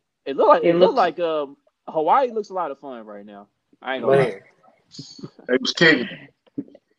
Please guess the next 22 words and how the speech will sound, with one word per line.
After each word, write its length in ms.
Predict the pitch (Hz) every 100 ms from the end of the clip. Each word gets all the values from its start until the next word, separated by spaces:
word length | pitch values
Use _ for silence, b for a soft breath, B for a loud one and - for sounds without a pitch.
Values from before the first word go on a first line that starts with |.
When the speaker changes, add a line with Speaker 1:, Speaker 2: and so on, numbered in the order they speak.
| _ _ _ _ -
Speaker 2:
Yeah, 300 | 151 143 101
it 20 |
Speaker 4:
It 40 |
was 80 | 143
Speaker 2:
looked 80 | 127
like 120 | 175
a 40 | 160
Speaker 4:
kicking. 100 | 151
Speaker 2:
beautiful, 640 | 165 160 175 175 170 -
beautiful 480 | 165 180 185 185 190
wedding. 540 | 165 135 127 127 123 - _ _ _ _ _ _ _ _ _ _ _ _ _ -
Speaker 4:
And 180 | 190
they 100 | 202
had 200 | 185 175
the 60 | 156
Speaker 2:
They 140 | 160
look 120 | 170 165
Speaker 4:
Coors 100 | 202
Speaker 2:
really 280 | 190 190 190
Speaker 4:
Light 80 | 185
Speaker 2:
happy. 240 | 180 185 190
Speaker 4:
bottles. 300 | - -